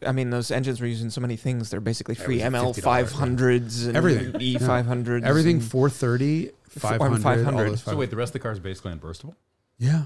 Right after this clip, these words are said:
Speaker 3: No shit.
Speaker 2: Yeah, they're great.
Speaker 1: Wow.
Speaker 2: I mean, I've heard some bullshits about transmissions on those cars, but
Speaker 1: Which is a perfect time to put a manual in.
Speaker 2: Yeah.
Speaker 1: But, I mean, yeah, that five-speed,
Speaker 2: <laughs>
Speaker 1: sometimes they would blow up in, uh, 'cause that transmission was also used in the Jaguar X J R, and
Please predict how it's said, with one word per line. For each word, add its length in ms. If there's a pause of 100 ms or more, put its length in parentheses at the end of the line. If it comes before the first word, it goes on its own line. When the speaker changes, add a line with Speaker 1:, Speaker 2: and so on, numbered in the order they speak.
(160)
Speaker 3:
No 160
shit. 460
Speaker 2:
Yeah, 200
they're 100
great. 240
Speaker 1:
Wow. 120 (220)
Speaker 2:
I 60
mean, 120
I've 100
heard 180
some 180
bullshits 540 (280)
about 520
transmissions 560
on 80
those 180
cars, 240
but 200 (720)
Speaker 1:
Which 180
is 120
a 60
perfect 420
time 260
to 60
put 160
a 40
manual 420
in. 220 (800)
Speaker 2:
Yeah. 240 (180)
Speaker 1:
But, 140
I 40
mean, 160
yeah, 120
that 140
five-speed, 640
Speaker 2:
<laughs> 80
Speaker 1:
sometimes 460
they 100
would 220
blow 220
up 180
in, 180
uh, 120
'cause 180
that 220
transmission 380
was 120
also 180
used 140
in 80
the 40
Jaguar 300
X 100
J 140
R, 540
and 560